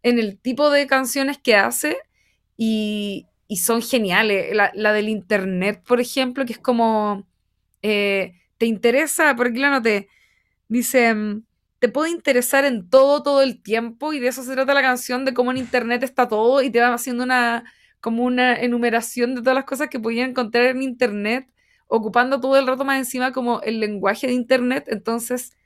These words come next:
es interesante, pero es agresivo, ¿cachai? Como que, no sé, siento que está como muy madurado todo lo que dice y esa weá me encantó.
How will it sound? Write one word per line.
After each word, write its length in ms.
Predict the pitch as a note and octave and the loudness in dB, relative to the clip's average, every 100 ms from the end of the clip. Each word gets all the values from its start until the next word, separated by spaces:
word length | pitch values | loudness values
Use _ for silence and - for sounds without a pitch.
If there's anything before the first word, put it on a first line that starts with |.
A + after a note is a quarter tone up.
| _ _ _ | _ _ _
es 180 | A#3 A#3+ | -4 -2
interesante, 640 | B3+ A#3+ A3+ G#3+ A#3 A#3 C#4 | -4 0 0 0 -2 0 2
pero 140 | A#3 | 2
es 140 | A3+ A#3 | 2 0
agresivo, 800 | G#3+ F#3+ F3+ - B3 A#3+ C#4+ - | 2 0 -2 0 0 0 -4 -8
¿cachai? 380 | B3+ D4+ C#4+ C#5 _ _ _ _ _ | -8 -6 -6 -8 _ _ _ _ _
Como 200 | - A3 | -10 -6
que, 440 | G#3 G#3+ G#3 G#3 - _ _ | -2 -2 -2 -4 -10 _ _
no 60 | F#3+ | -8
sé, 140 | G#3 | -6
siento 200 | F3+ B3 | -4 -2
que 40 | B3+ | -4
está 180 | A#3+ C4 | -2 0
como 380 | B3+ A#3+ - _ _ _ | 2 0 -2 _ _ _
muy 160 | A3 C4 | 0 0
madurado 760 | C#4 D4 B3+ A#3+ A3 A#3+ C#4 C#4 | 2 2 4 4 6 6 4 2
todo 220 | C#4+ C#4+ | 2 2
lo 80 | C#4+ | 2
que 100 | C4 | 0
dice 320 | C4+ C4 D#4 | -2 -2 -4
y 60 | D4 | -4
esa 200 | C4+ C4 | -4 0
weá 120 | B3 | 0
me 60 | B3+ | 0
encantó. 580 | B3 A3 F3+ - G#3 | -2 -4 -4 -6 -6